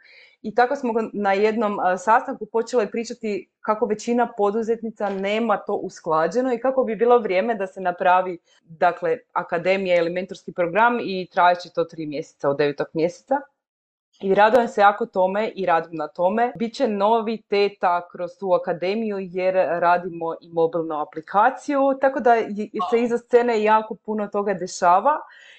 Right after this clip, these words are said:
Speaker 1: i baš me raduje to, eto. Ono što mi jedino fali je tri, četiri sata <laughs> na dan da bi ostvarila sve svoje vizije i ciljeve.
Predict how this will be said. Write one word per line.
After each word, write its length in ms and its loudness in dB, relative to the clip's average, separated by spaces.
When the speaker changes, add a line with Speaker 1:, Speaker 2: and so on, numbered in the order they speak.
Speaker 1:
i 80 -12
baš 220 0
me 120 0
raduje 400 0
to, 220 -14
eto. 380 -6
Ono 200 4
što 180 0
mi 120 2
jedino 320 4
fali 420 2
je 300 -2
tri, 200 -8
četiri 320 -4
sata 500 2
<laughs> 100 -2
na 80 2
dan 340 0
da 120 -2
bi 160 -2
ostvarila 540 0
sve 260 0
svoje 340 0
vizije 560 -8
i 60 -14
ciljeve. 500 -4